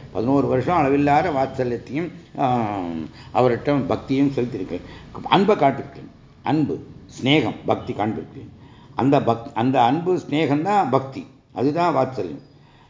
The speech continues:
இன்னும் இனிமேல் உங்களுக்கு செய்வதற்கு இன்னுமே வேலை, கலை, வேலை ஏதாவது இருக்கான்னா, ஒரு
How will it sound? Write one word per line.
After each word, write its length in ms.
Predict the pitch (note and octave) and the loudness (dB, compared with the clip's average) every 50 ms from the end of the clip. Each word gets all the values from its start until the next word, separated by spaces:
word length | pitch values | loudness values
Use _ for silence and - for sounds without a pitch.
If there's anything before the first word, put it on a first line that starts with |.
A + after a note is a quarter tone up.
| _ _ | _ _
இன்னும் 280 | - E3 F#3 F#3+ F#3+ F#3 | -6 -4 -2 0 2 2
இனிமேல் 320 | E3+ E3+ F3+ G3+ G#3 G3 | 2 2 2 2 2 2
உங்களுக்கு 340 | F3 D#3+ E3 D#3+ C#3 - D#3 | 2 2 2 2 2 2 4
செய்வதற்கு 500 | F#3+ G3+ F#3 F3 E3+ D3+ C#3+ C3+ - E3+ D#3+ - - - - | 4 4 4 2 0 -2 -4 -4 -2 -2 -2 -2 -4 -8 -6
இன்னுமே 480 | - C3 C#3+ D#3 E3+ F3 D#3+ C#3+ C3+ B2 | -2 0 0 2 2 0 0 0 0 0
வேலை, 300 | A#2+ B2+ C#3 E3 F3 - | 2 2 2 2 0 0
கலை, 220 | - G#2+ A#2+ C3+ B2+ - F#2+ | -2 -2 -2 -2 -2 -2 0
வேலை 220 | B2+ D3+ D#3 C3+ | 0 2 2 2
ஏதாவது 220 | B2 C3+ C#3+ B2+ | 2 2 2 2
இருக்கான்னா, 320 | - C#3 D#3+ F#3 F3 B2+ E2+ - - - - - - - - | 0 -2 -2 -2 -2 -6 -8 -10 -14 -20 -20 -20 -20 -18 -6
ஒரு 360 | - A#2+ B2+ C3 B2 B2 A#2 | -2 2 2 2 2 0 -2